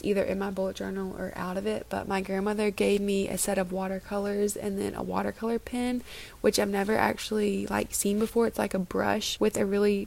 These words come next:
fine tip that you can put your watercolors in, and I really wanna try that and just do some simple watercolors. How many <laughs> times can I say watercolors in one minute?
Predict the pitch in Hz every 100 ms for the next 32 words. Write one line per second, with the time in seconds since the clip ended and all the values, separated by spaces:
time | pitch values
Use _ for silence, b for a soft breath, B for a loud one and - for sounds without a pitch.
0 | - - 190 196 190 - 196 208 - 220
1 | 202 202 190 208 202 190 196 202 - 226
2 | 233 233 240 240 240 233 220 214 220 220
3 | 220 202 196 202 190 196 214 240 - 208
4 | 220 - 226 226 208 - 202 208 196 202
5 | 202 - 202 208 208 208 - - B B
6 | - 226 220 196 202 - - - 107 107
7 | 202 - - - - 101 104 - 104 -
8 | -